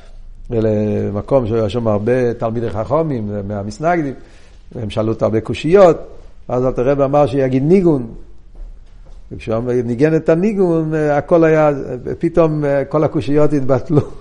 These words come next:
<laughs> סגנון ליכטיק, זה, זה לא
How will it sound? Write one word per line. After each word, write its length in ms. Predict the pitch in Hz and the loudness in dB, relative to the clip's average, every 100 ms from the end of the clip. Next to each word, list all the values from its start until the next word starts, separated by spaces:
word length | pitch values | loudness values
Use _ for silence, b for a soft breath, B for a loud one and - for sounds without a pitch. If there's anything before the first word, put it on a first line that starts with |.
| - - | -12 -10
<laughs> 1600 | 131 - 127 - - - - - - - 117 107 123 117 98 - | -10 -10 -14 -14 -14 -12 -14 -16 -20 -16 -6 -4 -4 -6 -10 -14
סגנון 400 | - 123 160 180 | -2 4 6 10
ליכטיק, 420 | 185 - - 113 | 10 8 4 -2
זה, 160 | 113 127 | -2 -2
זה 240 | 143 151 | 0 4
לא 180 | 180 185 | 8 8